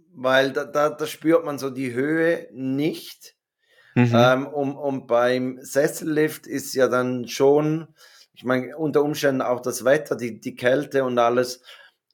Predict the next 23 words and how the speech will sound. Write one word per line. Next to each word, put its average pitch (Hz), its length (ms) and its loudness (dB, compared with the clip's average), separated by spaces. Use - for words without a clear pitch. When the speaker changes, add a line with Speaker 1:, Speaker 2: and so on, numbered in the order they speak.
Speaker 2:
Ja. 120 160 0
Speaker 1:
Da, 127 80 0
da 131 240 -2
würde 139 240 4
ich, 123 300 -8
würde, 135 280 0
würde 139 200 2
ich - 80 -14
den 120 140 -6
Aufzug 110 440 -4
nehmen. 95 300 -10
Speaker 2:
Ja. 120 180 0
Ähm, 143 600 -2
ja, 135 380 0
ist - 180 -16
bei 147 100 2
mir 135 240 2
auch 131 160 2
so, 120 300 0
w-, - 260 -20
weil 139 180 0
ich 139 80 -14
glaube, 143 260 2